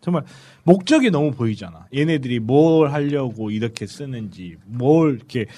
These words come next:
만들고 싶은 프레임이 뭔지. 문제는 정치 고관여층이 아닌, 정치에 별로 관심 없는 소위 말하는 중도층들은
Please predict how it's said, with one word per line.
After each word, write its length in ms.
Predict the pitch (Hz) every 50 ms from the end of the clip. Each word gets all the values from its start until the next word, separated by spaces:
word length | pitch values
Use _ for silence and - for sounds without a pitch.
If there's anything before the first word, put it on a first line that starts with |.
| - - - -
만들고 440 | - 135 139 156 165 196 202 180 185 175
싶은 500 | - - - 170 175 151 139 135 117 135
프레임이 420 | - 214 254 254 247 226 170 131
뭔지. 460 | 113 113 120 120 117 101 95 95 87 87
문제는 720 | 117 170 226 233 208 226 202 175 170 170 160 139 110 90 - - _ _ _ _ _ _ _ _ _ _ _ _ _ _ _ -
정치 420 | - 214 233 233 208 - 277 254
고관여층이 800 | 196 202 220 240 240 247 240 226 220 208 175 - 190 180 160 143
아닌, 380 | 139 143 147 143 139 139 135 120
정치에 380 | - 165 180 180 180 220 196
별로 260 | 156 143 135 143 147
관심 360 | 135 - 135 131 127 131 135 135
없는 240 | 135 131 120 117
소위 340 | 113 - 262 294 285 277 262
말하는 400 | 226 196 170 151 139 127 120 117
중도층들은 840 | 107 - 123 127 143 175 175 - - 139 123 104 110 113 135 127 104